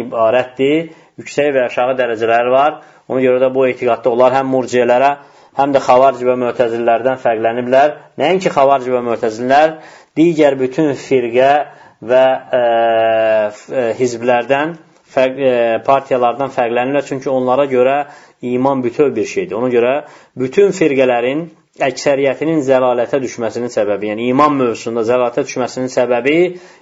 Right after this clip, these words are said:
imanın bütöv bir şey olduğunu etiqad etməlidirlər ki, e, etmələridir ki, onlar etiqad edirlər ki, iman bütöv bir şeydir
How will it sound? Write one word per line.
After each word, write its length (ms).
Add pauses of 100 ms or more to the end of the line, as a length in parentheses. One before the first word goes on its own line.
(120)
imanın 520
bütöv 280
bir 160
şey 160
olduğunu 680 (240)
etiqad 420
etməlidirlər 640
ki, 160
e, 220 (180)
etmələridir 680
ki, 180 (500)
onlar 260
etiqad 320
edirlər 320
ki, 140
iman 260
bütöv 280
bir 120
şeydir 540